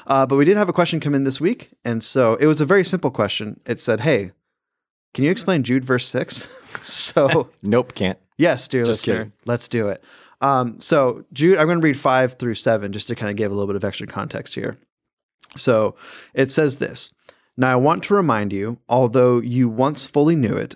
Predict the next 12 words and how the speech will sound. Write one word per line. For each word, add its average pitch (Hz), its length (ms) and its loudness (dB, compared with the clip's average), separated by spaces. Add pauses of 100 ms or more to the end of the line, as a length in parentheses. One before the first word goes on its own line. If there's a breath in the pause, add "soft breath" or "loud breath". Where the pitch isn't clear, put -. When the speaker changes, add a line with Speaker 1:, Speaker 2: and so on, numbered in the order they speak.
Speaker 1:
that 120 240 0
Jesus, 135 580 0 (100)
who 127 160 0
saved 143 480 2
a 160 60 0
people 110 420 -2
out 113 180 2
of 113 100 -2
the 110 100 0
land 110 360 0
of 143 240 0
Egypt, - 400 -4